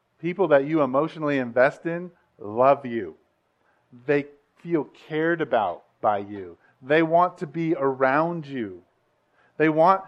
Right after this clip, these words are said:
what you have, the way you have tasted Jesus. Now, he puts a, it's something very key in there. He says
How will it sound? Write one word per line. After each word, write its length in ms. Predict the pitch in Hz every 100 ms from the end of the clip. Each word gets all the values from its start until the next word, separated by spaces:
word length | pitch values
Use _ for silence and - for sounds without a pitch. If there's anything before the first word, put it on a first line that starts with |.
| _ -
what 340 | 135 165 165
you 140 | 175 165
have, 440 | - 175 185 143
the 80 | 139
way 200 | 156 160
you 340 | 151 170 185
have 220 | 156 147
tasted 440 | - 165 165 160 123
Jesus. 460 | 139 175 160 98 - _ _ _ _ _ _ _ _ _ _ _ _
Now, 220 | 139 147 -
he 240 | - 190
puts 240 | 185 202 190
a, 60 |
it's 380 | 160 151 151 165
something 240 | 208 196
very 140 | 170 165
key 380 | 165 - 214 180
in 120 | 110
there. 280 | 92 90 104
He 100 | 156
says 380 | - 202 196